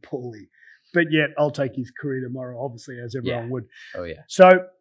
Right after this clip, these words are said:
Speaker 1: what I like about how we do this, it's a little bit counter, but I like screening these guys and girls because I'm,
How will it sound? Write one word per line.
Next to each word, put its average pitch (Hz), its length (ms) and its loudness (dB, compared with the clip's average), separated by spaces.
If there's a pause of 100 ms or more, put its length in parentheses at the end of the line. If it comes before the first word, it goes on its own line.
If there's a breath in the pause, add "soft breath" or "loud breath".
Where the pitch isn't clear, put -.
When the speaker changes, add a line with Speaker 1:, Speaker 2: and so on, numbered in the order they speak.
Speaker 1:
what 180 220 8
I 233 60 10
like 175 320 8
about 151 260 2
how 151 180 2
we 143 160 0
do 147 260 0
this, 143 240 -4
it's 139 140 -12
a 151 60 0
little 277 420 -6
bit 208 260 2
counter, 170 380 0
but 139 200 -2
I 160 80 6
like 185 260 0
screening 165 640 -2
these 143 200 -6
guys 143 320 -2
and 135 120 -6
girls 143 280 -4
because 143 380 -4
I'm, 143 200 -2